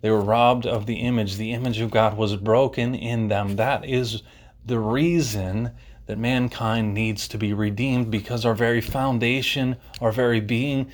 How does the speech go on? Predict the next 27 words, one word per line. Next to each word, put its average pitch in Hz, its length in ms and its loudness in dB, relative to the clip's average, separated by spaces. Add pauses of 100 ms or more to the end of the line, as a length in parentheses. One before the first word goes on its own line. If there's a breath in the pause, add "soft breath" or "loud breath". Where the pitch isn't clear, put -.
(200 loud breath)
the 113 160 -4
image 131 300 0
of 120 100 0
God 117 240 2
within 117 320 -2
us 113 160 0
has 117 220 -2
been 113 200 0
broken, 110 540 0
has 104 220 -2
been 104 180 -2
stolen 127 540 0
from 110 280 -2
us, 104 300 0 (640 loud breath)
and 98 160 -4
that 117 160 2
has 107 200 -2
to - 60 -8
be 104 120 2
restored 104 680 0
in 101 240 -4
us 95 280 -2
through 107 200 0
the 101 80 0
work 104 300 0
of 98 120 -8
Christ 98 420 -2